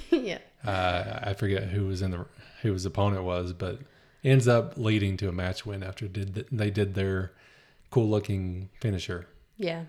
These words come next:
Speaker 2: Still
Speaker 1: <laughs>
Speaker 2: have to learn names of things, but I think they're pretty cool.
Speaker 1: I don't, I know the Brawling Brutes,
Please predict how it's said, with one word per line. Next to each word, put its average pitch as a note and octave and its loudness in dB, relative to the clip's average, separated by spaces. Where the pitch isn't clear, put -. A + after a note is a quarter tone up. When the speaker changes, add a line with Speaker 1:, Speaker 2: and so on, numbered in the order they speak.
Speaker 2:
Still G#2+ 0
Speaker 1:
<laughs> - -20
Speaker 2:
have G2+ -2
to G2 -4
learn F2+ -2
names F#2+ -2
of F#2+ -10
things, A#2 -10
but A2 -2
I A2+ 0
think D3+ 4
they're B2 4
pretty G2+ -2
cool. F#2+ -2
Speaker 1:
I - -6
don't, - -16
I B3 -8
know - -8
the G#3 -8
Brawling G3 0
Brutes, F#3 -2